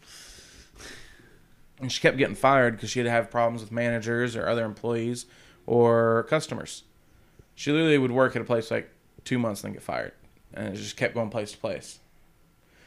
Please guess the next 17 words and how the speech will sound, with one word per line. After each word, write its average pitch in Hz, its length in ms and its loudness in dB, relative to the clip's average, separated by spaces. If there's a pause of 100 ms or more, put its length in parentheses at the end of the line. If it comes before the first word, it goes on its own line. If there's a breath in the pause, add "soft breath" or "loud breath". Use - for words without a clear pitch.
(120)
It's - 100 -12
like, 120 100 -4
fuck, 214 240 2
after 156 200 0
I 156 80 2
got 190 160 2
fired, 123 240 2
I 165 60 2
had 175 80 2
a 123 60 2
hell 165 180 2
of 196 60 -2
a - 40 -2
time 120 200 -2
getting 110 180 -6
a - 20 -10
job. 98 320 -4